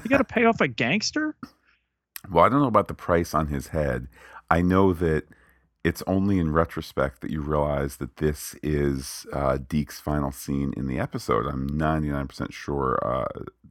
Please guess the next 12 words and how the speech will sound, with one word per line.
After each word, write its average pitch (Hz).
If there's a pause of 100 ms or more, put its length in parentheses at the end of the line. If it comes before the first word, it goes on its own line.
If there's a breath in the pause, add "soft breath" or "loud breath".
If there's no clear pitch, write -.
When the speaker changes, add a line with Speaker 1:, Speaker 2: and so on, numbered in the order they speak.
(160)
Speaker 2:
th-, 69
that's 65
correct. 73
And 69 (880 soft breath)
he 110
points 117
out 98
something 82
that, 67
you 82
know, 67 (160)
Pete, 82